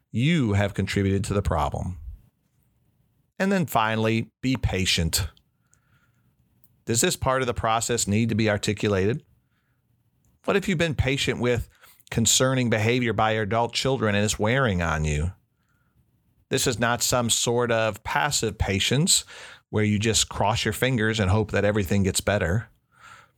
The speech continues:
A biblical patience is one that is resting in the will of a sovereign God for our relationships.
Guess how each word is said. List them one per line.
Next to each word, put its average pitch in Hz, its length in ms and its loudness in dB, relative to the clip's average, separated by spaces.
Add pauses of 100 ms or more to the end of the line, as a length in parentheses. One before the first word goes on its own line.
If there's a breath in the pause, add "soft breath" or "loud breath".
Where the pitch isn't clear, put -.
(460)
A 113 80 -2
biblical 131 460 -2
patience 117 540 0
is 110 200 0 (200 loud breath)
one 123 240 0
that 120 120 2
is 110 160 0
resting 120 560 0
in 113 140 2
the 110 80 4
will 127 420 0
of 110 80 -4
a 120 60 -2
sovereign 123 480 -2
God 120 480 0
for 104 220 -2
our 110 120 0
relationships. 113 880 -2